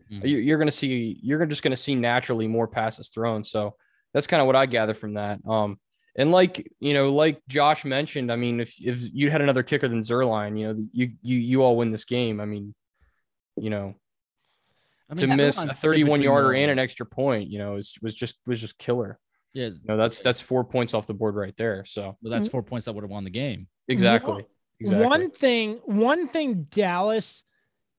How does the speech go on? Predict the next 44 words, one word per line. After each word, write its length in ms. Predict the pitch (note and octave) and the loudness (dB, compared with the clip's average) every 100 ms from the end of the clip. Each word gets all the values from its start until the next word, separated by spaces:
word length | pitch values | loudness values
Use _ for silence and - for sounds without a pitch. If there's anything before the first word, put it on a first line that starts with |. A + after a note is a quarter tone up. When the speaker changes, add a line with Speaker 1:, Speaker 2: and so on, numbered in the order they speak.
| _ | _
Speaker 3:
has 340 | - A#3 B3+ - | -2 0 0 -2
to 100 | C4+ | -6
improve 420 | G#3+ - G#3+ F#3+ | -6 -2 -2 -2
on. 180 | C#3+ G#2+ _ _ _ _ _ | -6 -12 _ _ _ _ _
You, 220 | G3 G#3+ B3 | -4 -4 -4
you 320 | C4+ A3+ B3 | 0 2 2
can't 520 | - - C#4 D#4 D#4+ A3+ | 0 -10 -4 -4 -4 -6
expect 600 | C4+ - - C4 A#3+ - | -8 -8 0 0 0 -4
to 100 | - | -6
win 320 | A3+ A3+ A3 - | -2 -2 -4 -4
every 340 | G#3 G3+ A#3+ | -2 -2 -2
football 560 | G3 - A3+ - G3+ F#3 | -2 2 0 2 0 0
game 380 | D#3 D#3+ D3 C#3+ _ _ _ _ | -2 -6 -6 -10 _ _ _ _
with 320 | F#3+ F3+ A3+ - _ _ _ | -2 4 4 2 _ _ _
Ezekiel 680 | A#3+ G3 D#3+ A#3+ G#3 C4 A3+ | 2 2 2 0 0 0 2
Elliott 480 | G#3+ G#3 G3 F#3 F3 _ _ A3 | 2 0 -2 -4 -8 _ _ -2
only 300 | G3+ G#3 G#3+ | 0 0 0
rushing 500 | F#3+ G3 - G#3 F3 | 2 2 0 -4 -6
for 160 | - | -6
thirty-three 520 | E3+ F#3 F3 D#3 C#3+ G#3 | -8 -6 -4 -4 -2 -2
Speaker 1:
We 60 | |
just 100 | E3+ | 0
Speaker 3:
yards. 180 | G3 F#3 | 0 0
Speaker 1:
talked 320 | - E3 D#3 B2+ | -2 -2 -2 -4
about 260 | A2 G#2 | -4 -4
that, 220 | - E2 - | -6 -10 -12
Kirby. 340 | E2+ E2+ G2 | -14 -12 -8
Like, 140 | A#2+ | -2
Speaker 3:
Yeah, 80 | C#4 | 0
Speaker 1:
don't, 120 | F#3+ | 0
Speaker 3:
I 40 | F#3 | 0
know. 280 | A3 C4+ G3 E3+ | -2 -6 -6 -6
Speaker 1:
I, 360 | C3 C#3 E3 D3 | -6 -4 -2 -2
I've 80 | D#3+ | -2
already 200 | G3+ F#3 | -2 -2
told 300 | F3 F#3+ D#3 | -2 -2 -2
you 80 | |
it's 160 | B2+ - | -6 -4
more 260 | D3 E3+ G3+ | -4 -2 -2
than 200 | D3+ B2 | -4 -4
just 240 | D3+ - | -4 -6
the 100 | A#2 | -10
rushing 460 | G2+ B2+ D#3+ - G2+ | -6 -6 -6 -10 -12
thing. 220 | F#2+ | -12